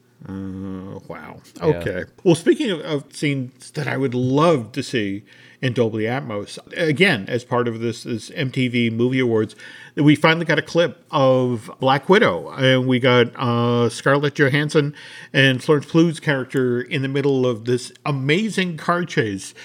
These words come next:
Speaker 1: where half the fun of it is an amazing char-, car chase with these two deadpan women, <laughs> you know, to the effect of, "Yeah, we're, you know, person behind us on a motorcycle with a machine gun," and it's like, you know, <laughs> "Will you drive?"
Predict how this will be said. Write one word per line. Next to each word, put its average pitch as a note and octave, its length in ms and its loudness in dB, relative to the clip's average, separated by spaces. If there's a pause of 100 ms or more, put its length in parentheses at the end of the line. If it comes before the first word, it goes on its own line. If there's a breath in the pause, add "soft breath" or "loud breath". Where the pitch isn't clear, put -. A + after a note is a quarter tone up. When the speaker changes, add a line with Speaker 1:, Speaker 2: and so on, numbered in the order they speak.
(260 loud breath)
Speaker 1:
where D3+ 380 6
half F3 300 0
the F#3+ 80 4
fun F3 200 2
of D3+ 140 2
it C#3+ 120 4
is C3 160 0
an C#3 220 -2
amazing F#3+ 400 2
char-, D#3 200 -2
car D3+ 280 0
chase C#3+ 300 2 (340 loud breath)
with D#3+ 200 2
these D#3+ 220 -2
two G#3 300 0
deadpan C3+ 800 0
women, B2 520 -4
<laughs> E3+ 300 -6
you D#3+ 100 2
know, D3 100 0
to - 180 -6
the C#3+ 100 0
effect C3+ 320 -4
of, A#2+ 160 -6
"Yeah, G2+ 240 -4
we're, C3 220 -4 (320 loud breath)
you G#3 60 -10
know, F#3+ 80 -10
person C#3+ 340 -2
behind C3 260 0
us A#2+ 100 -2
on A#2+ 120 -2
a - 20 -4
motorcycle A2 460 -2
with G#2+ 100 -2
a G#2+ 60 -4
machine G#2+ 300 -6
gun," G#2+ 200 -6
and A2+ 140 -10
it's D3 240 -10
like, A#2+ 200 -8
you E3 80 -8
know, D#3 80 -14 (120)
<laughs> - 140 -14
"Will D3+ 180 -6
you C#3 120 0
drive?" C3+ 520 -12